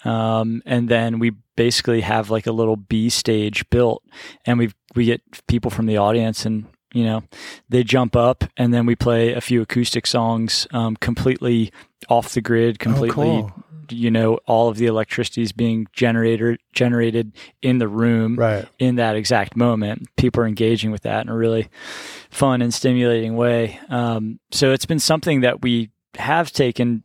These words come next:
Speaker 1: beyond just the festival circuit, um, and into the clubs. Um, we're definitely in a, in a place where we're, you know, dreaming up and reimagining how we are gonna incorporate this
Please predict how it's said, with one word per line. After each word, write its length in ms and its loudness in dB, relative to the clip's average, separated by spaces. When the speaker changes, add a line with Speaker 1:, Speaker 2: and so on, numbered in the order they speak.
Speaker 1:
beyond 420 2
just 180 -4
the 60 -6
festival 440 -2
circuit, 560 -4
um, 260 -2
and 120 0
into 200 -2
the 80 -6
clubs. 800 -2
Um, 480 -4
we're 160 2
definitely 580 0
in 160 0
a, 140 0
in 320 -2
a 80 -2
place 340 0
where 120 2
we're, 280 2
you 120 -2
know, 180 0
dreaming 420 0
up 180 0
and 100 -2
reimagining 840 0
how 240 2
we 160 2
are 200 0
gonna 320 -2
incorporate 520 -2
this 300 -2